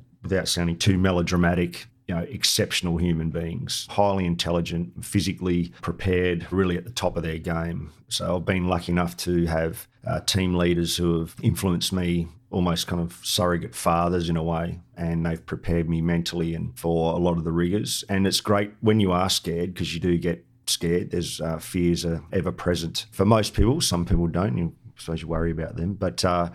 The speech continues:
having those kind of individuals around leading you when you're a young man is, um, super powerful. And I had so much respect. So that's probably the, the everlasting memory I would take away from the whole experience. I mean, there's plenty of highs and plenty of lows. Probably the highlight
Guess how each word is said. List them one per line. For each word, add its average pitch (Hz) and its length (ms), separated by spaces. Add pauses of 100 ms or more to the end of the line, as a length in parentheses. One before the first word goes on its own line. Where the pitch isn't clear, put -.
having 98 420
those 90 280
kind 92 180
of 87 80
individuals 87 560
around 85 380
leading 87 320
you 82 400
when 87 140
you're 85 140
a 82 40
young 82 280
man 82 500
is, 82 280
um, 80 440 (100)
super 85 340
powerful. 80 500
And 82 280
I 80 80
had 80 140
so - 160
much 82 240
respect. 85 300
So 113 80
that's 127 120
probably 98 300
the, 85 120
the 90 300
everlasting 87 640
memory 87 460 (280)
I - 60
would 82 120
take 85 220
away 87 160
from 85 200
the 85 60
whole 90 280
experience. 87 800
I - 40 (120)
mean, 107 80
there's 107 120
plenty 123 260
of 85 80
highs 90 320
and 87 140
plenty 90 220
of 82 100
lows. 87 680
Probably 87 220
the 85 120
highlight 92 800